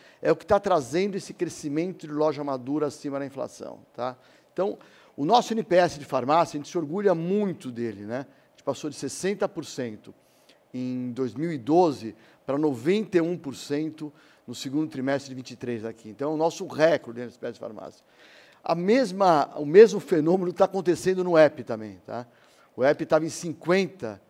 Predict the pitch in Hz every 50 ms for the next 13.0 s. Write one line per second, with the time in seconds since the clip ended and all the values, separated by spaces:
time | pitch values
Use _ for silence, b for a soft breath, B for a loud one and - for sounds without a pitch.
0 | b b b - - 120 123 120 123 127 123 131 151 165 156 - - 170 147 127
1 | 139 151 151 - - 160 165 170 175 165 143 - - - - 156 156 143 123 110
2 | - - 110 101 90 b b b b b - 143 151 180 180 139 123 165 196 233
3 | 240 214 196 175 160 147 131 131 127 120 113 110 104 b b b b b b b
4 | - 135 135 139 175 185 180 - 180 170 143 139 160 151 135 139 165 175 170 147
5 | 113 113 117 107 101 107 107 113 131 123 - 123 131 127 b b b b b b
6 | 135 135 - 165 156 147 147 180 185 175 180 175 170 151 - 160 156 131 107 113
7 | 139 143 139 131 127 120 113 160 185 190 180 156 143 143 156 165 175 180 165 151
8 | - 151 147 - - 160 156 147 139 123 123 131 131 123 110 B B B B B
9 | B B - 135 135 147 165 160 - 175 180 160 - 190 175 170 160 - - -
10 | 151 135 135 139 135 123 120 110 101 139 143 143 139 139 156 170 185 170 - b
11 | b b b b - - 151 170 185 170 131 175 160 147 156 175 170 160 131 117
12 | 165 175 196 190 160 156 147 143 - 135 147 165 180 190 170 139 - - 113